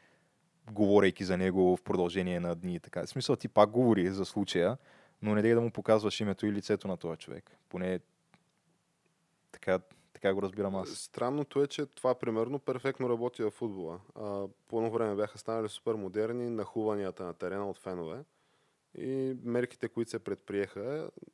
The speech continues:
Speaker 2: а, са живото излъчване, да просто камерата да бъде отмествана и да се дават някакви панорамни кадри и всякакви такива неща, но не и да се дава, нали, как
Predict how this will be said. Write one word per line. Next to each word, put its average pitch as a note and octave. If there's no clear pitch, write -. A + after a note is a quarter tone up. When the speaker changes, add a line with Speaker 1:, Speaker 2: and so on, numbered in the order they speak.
Speaker 2:
а, B2
са A#2+
живото A#2
излъчване, A2
да B2
просто -
камерата A2+
да G#2+
бъде A2
отмествана G#2+
и A2
да G#2+
се G#2+
дават G#2
някакви G#2
панорамни G2
кадри G#2+
и G#2
всякакви -
такива F#2+
неща, G#2
но C3
не A#2+
и A#2+
да A2+
се G#2
дава, A2
нали, G#2+
как -